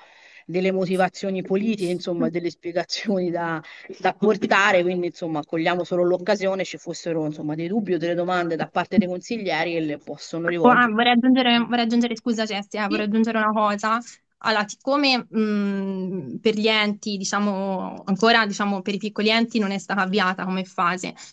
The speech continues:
Speaker 2: ma per gli en-, per gli enti più grandi entrerà in vigore una nuova contabilità che sarà tutta incentrata, diciamo, sulla competenza economica,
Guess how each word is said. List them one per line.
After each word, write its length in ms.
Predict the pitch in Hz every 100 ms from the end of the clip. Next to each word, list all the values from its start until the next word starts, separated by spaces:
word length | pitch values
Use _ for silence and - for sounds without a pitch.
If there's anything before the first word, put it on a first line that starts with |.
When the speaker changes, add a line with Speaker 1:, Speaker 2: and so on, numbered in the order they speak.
| _ -
Speaker 2:
ma 320 | 202 202 - -
per 140 | - 208
gli 60 | 214
en-, 180 | 208 -
per 160 | - 190
gli 60 | 220
enti 200 | 220 214
più 140 | 240
grandi 360 | 226 214 214 202
entrerà 360 | 190 202 202
in 80 | 196
vigore 440 | 202 214 208 208 202
una 120 | 196
nuova 220 | 196 202
contabilità 920 | 190 190 185 190 190 185 180 185 233 262
che 100 | -
sarà 220 | - 185 175
tutta 260 | - -
incentrata, 600 | 185 190 180 175 185 185
diciamo, 380 | 185 185 190 180
sulla 260 | 170 196 185
competenza 500 | 196 202 - 180 185
economica, 580 | 202 196 165 202 220